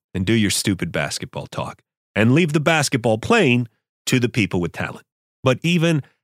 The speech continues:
as humiliating as that was,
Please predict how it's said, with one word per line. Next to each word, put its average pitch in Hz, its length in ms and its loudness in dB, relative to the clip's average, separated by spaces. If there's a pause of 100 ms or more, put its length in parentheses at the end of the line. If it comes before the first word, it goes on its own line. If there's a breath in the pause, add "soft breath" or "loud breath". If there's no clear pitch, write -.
(160)
as 131 320 0
humiliating 90 920 2 (380)
as 98 220 0
that 82 240 -2
was, - 340 -6